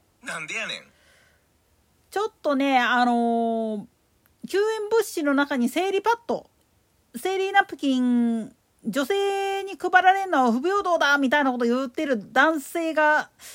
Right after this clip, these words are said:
Speaker 2: ちらほら散見されるんだけれども、そりゃしゃあないでっていう話であると同時に、ちょっと考え方を変えた時に、いわゆる紙おむつ、これ子供用だけじゃなくって大人の介護用のやつっていうのもひっ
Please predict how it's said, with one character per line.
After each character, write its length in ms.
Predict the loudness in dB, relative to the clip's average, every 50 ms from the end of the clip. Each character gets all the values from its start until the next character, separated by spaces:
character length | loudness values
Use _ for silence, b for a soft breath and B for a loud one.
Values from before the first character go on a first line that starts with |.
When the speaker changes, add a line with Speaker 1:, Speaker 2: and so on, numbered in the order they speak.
| B B B B -8
Speaker 2:
ち 100 | 2 4
ら 140 | 6 6
ほ 80 | 6 4
ら 80 | 0 0
散 280 | 2 2 2 0 -2
見 220 | -2 -2 -2 -2 2
さ 160 | 2 2 2
れ 140 | 2 0 -2
る 140 | -2 0
ん 160 | 0 0 0 0
だ 100 | 0 -2
け 140 | -2 -2
れ 100 | -2 -2
ど 80 | -2 -2
も、 100 | -4 -6
そ 220 | -4 0 2 4
り 60 | 4 4
ゃ 80 | 4
し 100 | 2 6
ゃ 60 | 6 8 8 8 8 6 4
あ 40 | 4
な 60 | 4
い 120 | 2 2
で 120 | 2 0 0
っ 120 | 0 -2
て 80 | -4 -4
い 80 | -2
う 140 | 0 0 2
話 320 | 2 2 2 0 -2 -2 -4
で 120 | -4 -2 2
あ 100 | 2 2
る 140 | 2 2 -2
と 100 | -4 -2
同 320 | 0 0 0 2 0 -2
時 140 | -2 -4 -6
に、 180 | -6 -6 -8
ち 1500 | -8 -12 -16 -20 -20 -18 -18 -18 -20 -20 -20 -20 -20 _ _ _ _ _ _ _ _ _ _ _ _ _ _ _ -2 -2
ょ 40 | -2 -2
っ 20 | _ _
と 140 | -2 0 2
考 80 | 4 2 4 4 4 2 4
え 40 |
方 260 | 2 4 6 6 6 6
を 80 | 4
変 260 | 0 0 4 4 4
え 60 | 4 4
た 160 | 0 -4 -4
時 260 | -6 -10 -10 -10 -6
に、 400 | -2 0 0 0 0 -2 -4 -6 _ _ _ _ _ _
い 100 | -4 -2
わ 100 | 0 2 2 0 0
ゆ 220 | -2 -2 -2 -2 -4
る 40 | -6
紙 300 | -4 -2 -2 -2 -2 -4
お 40 | -4
む 140 | -6 -6 -6
つ、 180 | -8 -12 -12 -10 _
こ 100 | -2 -2
れ 260 | 0 0 -2 -4 -6 -8 _
子 140 | -4 -2 0
供 200 | 0 0 0 0
用 200 | 0 0 0 0
だ 100 | 0 0
け 100 | -2 -2
じ 60 | -2 0
ゃ 60 | 0
な 100 | -2 -2
く 120 | -2 -8
っ 20 | -4
て 160 | -2 -2 -2
大 220 | -2 -2 -4 -2
人 120 | 0 0 0 0 -2
の 80 | -2 -2
介 240 | 4 6 6 6 6
護 140 | 6 2 0
用 180 | 0 0 -2
の 80 | -2 -4
や 100 | -4 -4
つ 120 | -6 -8 -10
っ 20 |
て 160 | -6 -4 -2
い 60 | 0
う 100 | 0 0
の 100 | 0 0
も 140 | -2 -2 -4
ひ 140 | -4 -4 -8
っ 60 | -8